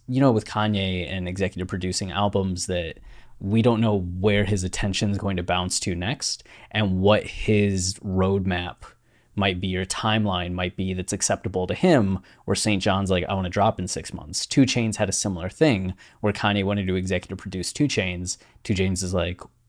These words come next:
"Let me do this album and then we can do the next album together." So I made a video going over this interview in more detail, but there's one point where he talks about being in Jamaica,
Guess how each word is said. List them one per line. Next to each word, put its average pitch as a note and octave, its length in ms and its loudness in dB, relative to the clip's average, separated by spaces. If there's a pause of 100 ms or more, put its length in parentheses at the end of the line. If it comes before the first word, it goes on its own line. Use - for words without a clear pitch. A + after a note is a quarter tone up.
(140)
"Let A#2+ 320 4
me D#3+ 120 6
do D3 180 4
this A#2+ 240 4
album F2 400 0
and G2 180 -2
then F#2+ 340 -2
we F#2+ 120 -2
can G#2 120 -2
do F#2 120 -2
the F#2 80 -2
next F2 280 -2
album F2+ 360 -4
together." F2 520 -4 (320)
So G2+ 380 4
I C#3 140 6
made F3+ 160 8
a D3+ 40 4
video A#2+ 400 4
going G#2 380 2
over G2 460 2
this F#2 260 0
interview G2+ 460 0
in G#2 140 -2
more F#2+ 200 -2
detail, C3+ 580 0 (320)
but A2 380 6
there's A2+ 240 6
one C#3 180 6
point B2 520 2
where G#2 240 4
he G#2 180 0
talks - 340 2
about F#2+ 400 4
being G2+ 380 0
in G#2 400 -2
Jamaica, F#2+ 760 -2